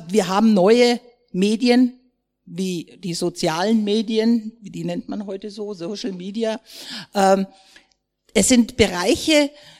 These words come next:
die völlig neu sind, die aber auch Einfluss auf, äh, die Gesellschaften haben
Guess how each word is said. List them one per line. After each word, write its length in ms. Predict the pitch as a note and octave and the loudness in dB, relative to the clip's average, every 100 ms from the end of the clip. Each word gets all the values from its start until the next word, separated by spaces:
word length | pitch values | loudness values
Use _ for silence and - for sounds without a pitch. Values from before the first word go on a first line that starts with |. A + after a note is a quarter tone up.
| _ | _
die 120 | A3+ G#3+ | -2 2
völlig 380 | A#3+ D4+ - | 4 4 2
neu 300 | G#3+ F#3+ A3+ | -2 0 0
sind, 460 | C#4 D#4 F4+ F#4 - - _ | 0 -2 -4 -6 -16 -18 _
die 140 | A3 A3+ | -2 0
aber 280 | A3+ A3+ | 0 0
auch 200 | G#3 A3+ | -2 -2
Einfluss 440 | - G#3+ - A#3 - | -6 -10 -8 -12 -10
auf, 340 | F#3 - - _ | -12 -12 -20 _
äh, 280 | F3+ E3+ D#3+ - | -6 -6 -6 -8
die 60 | |
Gesellschaften 920 | F3+ E3+ F3 F#3 - F3+ - - F3 D#3 | -8 -4 -4 -4 -6 -8 -10 -10 -10 -8
haben 380 | E3 E3+ F3+ | -6 -4 -4